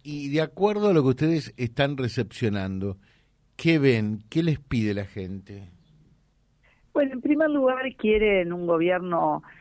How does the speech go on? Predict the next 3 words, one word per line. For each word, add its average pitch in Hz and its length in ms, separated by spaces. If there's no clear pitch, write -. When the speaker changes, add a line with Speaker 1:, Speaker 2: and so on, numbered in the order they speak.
Speaker 2:
presente, 190 1000
que - 80
acompañe 165 920